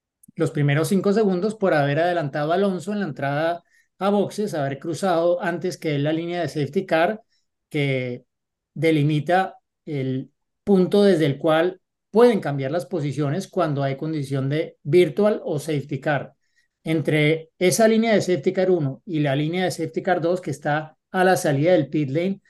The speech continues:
ambas líneas cruzan toda la pista, incluyendo el inicio y el final del pit lane,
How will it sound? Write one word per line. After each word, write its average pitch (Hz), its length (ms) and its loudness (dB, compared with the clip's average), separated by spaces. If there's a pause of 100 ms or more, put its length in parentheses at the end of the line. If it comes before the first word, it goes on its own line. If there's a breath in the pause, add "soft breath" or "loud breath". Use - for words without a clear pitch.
(140)
ambas 160 320 2
líneas 175 640 -2
cruzan 185 580 2 (180)
toda 196 260 6
la 156 160 0
pista, 160 320 -2
incluyendo 147 540 -2
el 180 100 2
inicio 165 440 -2
y 202 100 0
el 196 80 0
final 139 280 -6
del 180 180 -4
pit 175 220 0
lane, 196 260 -2